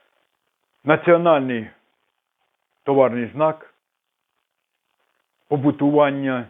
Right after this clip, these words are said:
і харчування. Розглянули варіанти проєктів цього знаку, розглянули деякі питання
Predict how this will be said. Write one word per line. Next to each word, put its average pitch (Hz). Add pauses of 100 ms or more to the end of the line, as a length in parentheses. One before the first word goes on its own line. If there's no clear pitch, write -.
(180)
і 127
харчування. 120 (1700)
Розглянули 160
варіанти 135 (1700)
проєктів 170 (840)
цього 160
знаку, 147 (840)
розглянули 156
деякі 131
питання 120